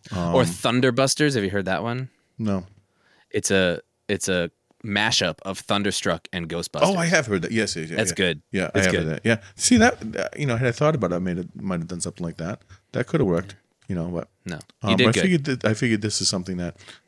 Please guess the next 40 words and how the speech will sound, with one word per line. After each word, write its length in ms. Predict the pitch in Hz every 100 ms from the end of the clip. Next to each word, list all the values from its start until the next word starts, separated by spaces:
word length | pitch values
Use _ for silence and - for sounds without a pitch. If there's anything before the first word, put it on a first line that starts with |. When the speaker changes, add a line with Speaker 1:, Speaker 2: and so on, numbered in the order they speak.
| _
Speaker 2:
kinda 240 | - 107 98
is, 320 | 87 85 85
um, 320 | 82 82 82 - _ _ -
and 100 | 107
it 100 | 104
wasn't 300 | 104 107 87
nine 260 | 98 92 92
minutes 240 | 95 -
long, 260 | 80 76 90
but 120 | - 85
it 60 |
was 140 | 85 -
something 260 | 92 95
that 140 | 90 85
Speaker 1:
No. 80 |
Speaker 2:
kind 100 | 80 87
of 60 |
fit 160 | - 87
the 80 | 87
genre. 320 | 87 85 85
So, 240 | - 85 - - - - -
you 80 | 90
know, 80 | 82
for 140 | 87
Mister, 400 | 87 - 90 87 98
Mister 240 | 95 90
Halloween 480 | 92 87 85 87 85
here, 220 | 82 85
that 180 | 85 85
you 140 | 87 82
wouldn't, 300 | 80 82 -
uh, 220 | 82 80 _ _ _ _
that 120 | - 80
you, 180 | -
that 160 | - 87
you 160 | 87 80
approve, 320 | - 78 78
you 100 | 80
wouldn't, 300 | 82 78 -
uh, 200 | 80